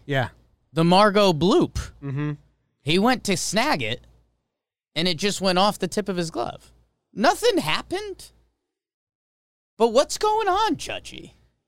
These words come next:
Speaker 1: He's battling stuff. He told us he's not gonna go all out. Even when he does, like, his sliding catches, he's very careful.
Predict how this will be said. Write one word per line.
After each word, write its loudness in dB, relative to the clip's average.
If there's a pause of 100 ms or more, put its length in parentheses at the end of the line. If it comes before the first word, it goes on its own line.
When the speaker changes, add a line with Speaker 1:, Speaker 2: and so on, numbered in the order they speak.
(500)
Speaker 1:
He's -2
battling 4
stuff. 0
He -2
told 4
us 2
he's -6
not -2
gonna -4
go -2
all 0
out. 0
Even 2
when 4
he 2
does, 2
like, 2
his -4
sliding 0
catches, -8
he's -6
very -2
careful. -8